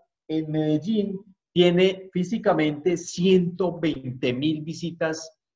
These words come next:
al mes? Algunos lo pueden detener, pero no muchos. O más de un millón o dos millones al año. Eso es demasiado. Entonces, la parte de la web tiene otras bondades y es porque se conecta con Google.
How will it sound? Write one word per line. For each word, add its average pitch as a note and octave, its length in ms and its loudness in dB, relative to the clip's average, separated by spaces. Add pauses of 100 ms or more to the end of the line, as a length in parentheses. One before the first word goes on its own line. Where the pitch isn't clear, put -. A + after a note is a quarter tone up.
(180)
al B2+ 160 0
mes? D3+ 360 -2 (180)
Algunos D#3+ 420 0
lo C3 160 0
pueden C3+ 180 -4
detener, A2+ 480 -8
pero A#2+ 180 -2
no B2 140 -4
muchos. D3+ 500 -10 (320)
O B2+ 80 -2
más C#3 180 2
de D#3+ 100 4
un D#3+ 80 2
millón D#3+ 340 -2
o D#3 40 -2
dos D#3 160 0
millones D#3 320 -4
al B2+ 160 -4
año. A#2 160 -10
Eso A#2 160 -12
es A#2+ 60 -12
demasiado. F#3 760 -4 (360)
Entonces, F3+ 400 4
la D3 220 6
parte F3 280 6
de G#3 80 10
la F3 120 8
web E3 300 8 (460)
tiene E3 200 4
otras F#3 340 6
bondades D3 800 4
y D3+ 60 -4
es B2+ 100 -4
porque D3 260 -6
se C#3+ 140 -4
conecta A#2+ 400 -4
con A#2+ 220 -4
Google. B2 340 -2